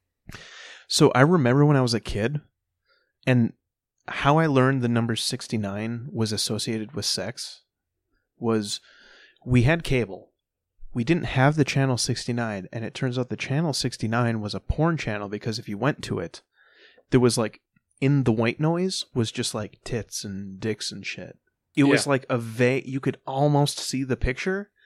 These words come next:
Speaker 1: It looks like when the, like, a gif gets, like, broken and compressed and s-, shit. There's, like, a weird, there's weird digital effects. So, like, I knew channel sixty-nine was, like, about sex, but I didn't actually get the,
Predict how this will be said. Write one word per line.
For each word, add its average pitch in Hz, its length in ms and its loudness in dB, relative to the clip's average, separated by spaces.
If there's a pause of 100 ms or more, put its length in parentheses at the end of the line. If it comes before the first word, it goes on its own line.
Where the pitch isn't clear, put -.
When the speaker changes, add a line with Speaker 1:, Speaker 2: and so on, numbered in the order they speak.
(400)
Speaker 1:
It 135 160 -4
looks 143 200 -6
like 135 120 2
when 131 140 0
the, 127 100 2
like, 107 200 -4
a 117 40 -4
gif 117 360 -4
gets, 110 240 -6
like, 104 200 -10
broken 113 400 -4
and 107 160 -10
compressed - 580 -10 (120)
and 113 260 -10 (140)
s-, - 180 -8
shit. - 260 -6
There's, 110 180 -6
like, 117 120 -8
a 117 40 -2
weird, 113 300 -4
there's 110 180 -2
weird 110 200 2
digital 123 320 0
effects. 143 360 -4 (840)
So, 131 180 4
like, 123 280 2
I 127 100 6
knew 170 480 6 (240)
channel 131 320 4
sixty-nine 120 680 0
was, 110 140 -2
like, 107 160 -4
about 107 320 -4
sex, - 500 -2
but 113 200 0
I 117 80 4
didn't 127 340 0
actually 110 460 -4
get 131 380 -4
the, 101 440 -10